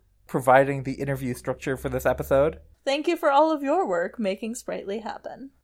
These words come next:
Speaker 1: Yeah, thanks. And I guess, well, wait. No, wait. We're, let's say one more thing before we get off this episode.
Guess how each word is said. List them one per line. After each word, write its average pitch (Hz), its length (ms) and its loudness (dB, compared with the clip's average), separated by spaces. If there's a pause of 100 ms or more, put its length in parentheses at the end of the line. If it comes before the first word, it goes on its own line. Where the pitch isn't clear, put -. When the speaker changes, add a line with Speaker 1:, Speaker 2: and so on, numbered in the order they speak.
(200)
Speaker 1:
Yeah, 277 220 -10 (100)
thanks. - 460 -6
And 117 680 0 (580)
I 185 200 -10 (480)
guess, 117 1500 -2
well, 202 200 6
wait. 120 240 2 (360)
No, - 260 2
wait. 104 160 2
We're, 131 200 4
let's 175 160 2
say 104 140 6
one 117 200 4
more 185 220 6
thing 135 240 0
before 107 240 -2
we 110 100 0
get 107 200 4
off 104 180 4
this 107 180 0
episode. 98 460 4